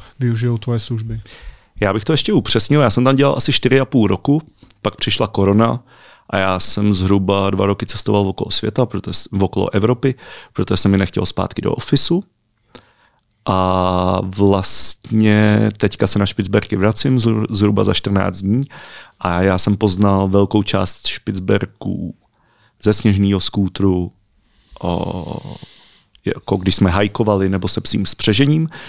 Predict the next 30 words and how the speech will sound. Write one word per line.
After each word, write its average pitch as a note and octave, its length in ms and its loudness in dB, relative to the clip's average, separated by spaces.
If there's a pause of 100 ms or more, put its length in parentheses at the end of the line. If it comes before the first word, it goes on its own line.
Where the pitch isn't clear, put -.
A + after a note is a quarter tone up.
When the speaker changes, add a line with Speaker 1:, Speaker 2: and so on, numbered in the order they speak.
(180)
Speaker 2:
A G#2 60 -2
tentokrát G#2 640 0
budeme G2+ 420 2
dělat, G2 680 0
eh, - 160 -10 (240)
budeme F#2+ 840 0 (200)
obplouvat G2+ 600 0
Špicberky F#2 880 -4
kolem G2 300 2
dokola F2+ 420 0 (320)
vlastně G2 300 -2
na F#2 100 0
lodi. F#2 340 -2 (520)
Takže F2 220 -6
teďka - 320 -2 (220)
primárně, A2 560 0
když G#2+ 160 0
se, G#2+ 500 2
když G#2 180 0
se G#2 140 2
vyjádřím G2+ 840 0
k - 60 -14
těm G2+ 200 -2
klientům, G#2 540 2
co F#2 140 -4
jsme G#2 180 0
mívali G#2 380 2
na G2 120 -6
psím A#2 260 -2
spřežení, E3 600 -2